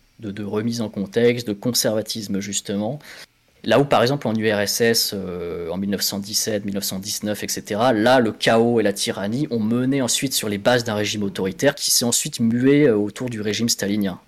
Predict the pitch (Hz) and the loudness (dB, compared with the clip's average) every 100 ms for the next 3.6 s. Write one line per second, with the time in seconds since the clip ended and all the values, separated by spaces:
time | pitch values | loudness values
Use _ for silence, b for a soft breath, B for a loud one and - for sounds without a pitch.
0 | _ 101 - 85 95 95 - 120 92 90 | _ -16 -12 -10 -8 -6 -4 -4 -6 -6
1 | 104 104 101 - 80 - B B - 107 | -6 -6 -8 -10 -10 -12 B B -6 0
2 | 117 147 123 - 143 123 - 107 104 113 | 4 4 4 2 -2 0 -4 -4 -2 -2
3 | - 110 110 107 - 98 | 0 -2 -4 -6 -8 -14